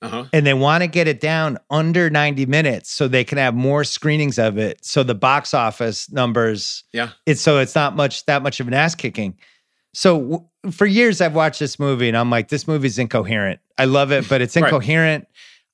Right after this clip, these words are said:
Speaker 2: I don't understand why that, what this cult is. I don't understand
Speaker 1: <laughs>
Speaker 2: how all of a sudden we're in the safe house. There just feels like there's things missing."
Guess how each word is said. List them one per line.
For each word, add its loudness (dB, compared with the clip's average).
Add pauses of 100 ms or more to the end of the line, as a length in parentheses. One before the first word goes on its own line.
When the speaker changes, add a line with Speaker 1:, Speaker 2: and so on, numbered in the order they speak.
Speaker 2:
I 4
don't 2
understand 0
why 4
that, -2
what 0
this -4
cult 2
is. 0
I 2
don't 2
understand -2 (260)
Speaker 1:
<laughs> -20
Speaker 2:
how 4
all 4
of 0
a 4
sudden 2
we're 2
in 0
the -2
safe 2
house. 2
There 0
just -4
feels 0
like -6
there's -2
things -2
missing." 0